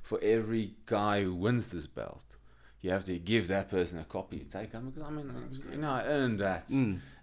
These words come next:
Speaker 1: And then you get a new one to recycle to the new champion, because now, again, you don't want your champion to get the leather that's been worn and torn, and so they also need to be respected in
Speaker 2: Mm.
Speaker 1: that.
Speaker 3: Yeah.
Speaker 1: Get, so it's,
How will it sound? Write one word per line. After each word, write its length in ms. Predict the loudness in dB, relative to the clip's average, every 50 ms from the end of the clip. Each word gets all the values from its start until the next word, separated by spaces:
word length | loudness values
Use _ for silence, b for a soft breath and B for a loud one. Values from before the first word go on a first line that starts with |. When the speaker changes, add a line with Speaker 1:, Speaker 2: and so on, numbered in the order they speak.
| -8
Speaker 1:
And 160 | -6 -4 0 2
then 340 | 2 2 2 2 -2 -4 -6 -4
you 180 | -4 -4 0
get 220 | 2 4 4 4 4
a 80 | 2
new 240 | 0 0 2 2 4
one 220 | 4 2 2 0 -2
to 100 | -2 0
recycle 560 | 0 0 0 2 0 0 0 0 -4 -6 -6
to 80 | -6 -6
the 80 | -4
new 160 | -2 -2 -2
champion, 320 | -2 -2 -4 -2 -2 -2 -2
because 220 | -2 -2 -2 -2
now, 140 | -2 -2 -2
again, 180 | -2 -2 -4 -4 B B B B
you 100 | -2 0
don't 140 | 0 2 2
want 180 | 2 2 2 2
your 120 | 0 0
champion 520 | 0 0 0 0 0 0 0 -2 -2 -2 -2
to 80 | -4
get 340 | -2 2 4 4 4 2 b b b b b b b -2
the 60 | 0
leather 360 | 4 6 6 6 8 8 6 8
that's 240 | 6 6 4 2
been 240 | -2 -6 -6 -6 -2
worn 360 | 0 2 4 4 4 2 0
and 200 | -2 -4 -6 -6
torn, 380 | -4 0 2 2 2 2 2 0
and 160 | -2 -4 -4
so 280 | -2 0 0 0 -2 -4 -6 -10 -14 -16 -14 -14 -14 -16 -18 _ _
they 180 | 4 4 4 4
also 260 | 2 0 0 0 0
need 200 | 0 0 0 -2
to 80 | -4 -6
be 240 | -4 0 2 4 4
respected 680 | 4 2 0 -2 0 0 0 0 0 -2 -2 -2 0
in 100 | 0 0 2
Speaker 2:
Mm. 20 |
Speaker 1:
that. 220 | 2 2 0 -2 -8 -20 -20 -20 -18 -12
Speaker 3:
Yeah. 160 | -6 0 2
Speaker 1:
Get, 120 | 2 2 2 -2 -8 -10 -12
so 160 | -10 -8 -6 -6 -6 -6 -6 -6 -6 -6
it's, 260 | -8 -10 -12 -12 B